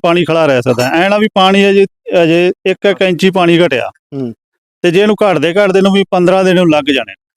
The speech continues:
Speaker 2: ਤੇ ਹੁਣ ਪ-, ਪਾਣੀ ਕੱਢਣ ਲਈ ਫਿਰ ਤੁਸੀਂ ਕਿਵੇਂ ਕੋਸ਼ਿਸ਼ ਕਰ ਰਹੇ ਹੋ ਆਪ ਹੀ ਫਿਰ?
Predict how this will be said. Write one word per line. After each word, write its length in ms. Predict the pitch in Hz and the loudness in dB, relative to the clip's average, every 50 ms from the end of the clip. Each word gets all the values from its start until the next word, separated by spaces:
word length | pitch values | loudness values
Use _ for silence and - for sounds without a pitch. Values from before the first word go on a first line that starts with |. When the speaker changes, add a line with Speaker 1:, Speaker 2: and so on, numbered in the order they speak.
| _ _ _ _ _ _ _ - | _ _ _ _ _ _ _ -2
Speaker 2:
ਤੇ 80 | 208 | -2
ਹੁਣ 220 | 196 208 233 - - | 0 0 -2 -4 -6
ਪ-, 280 | - 123 202 180 180 185 | -4 -2 -2 -2 -2 -2
ਪਾਣੀ 260 | 202 202 220 247 262 | -2 0 0 0 0
ਕੱਢਣ 300 | 220 254 226 202 269 277 | -2 -2 -2 0 0 0
ਲਈ 140 | 262 254 214 | 2 2 2
ਫਿਰ 100 | 208 226 190 | 0 0 0
ਤੁਸੀਂ 140 | 180 196 202 | -2 -2 0
ਕਿਵੇਂ 380 | - 208 208 208 208 208 208 214 | 0 2 2 2 2 2 2 0
ਕੋਸ਼ਿਸ਼ 440 | 202 190 - 190 185 - 180 180 170 | 0 -2 0 0 0 0 2 2 2
ਕਰ 120 | 170 160 | 2 0
ਰਹੇ 140 | - 175 165 | 0 0 0
ਹੋ 100 | 165 151 | 0 0
ਆਪ 140 | 147 143 - | 0 0 0
ਹੀ 40 | 151 | -2
ਫਿਰ? 160 | 139 139 127 | -2 -2 -2